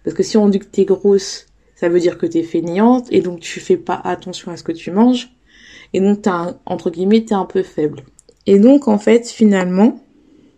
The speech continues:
on se rend compte qu'il y a tellement d'injonctions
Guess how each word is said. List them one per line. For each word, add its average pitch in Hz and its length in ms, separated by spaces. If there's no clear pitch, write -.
on 196 120
se - 80
rend 202 120
compte 254 260
qu'il 240 80
y - 20
a 175 60
tellement 220 400
d'injonctions 196 1040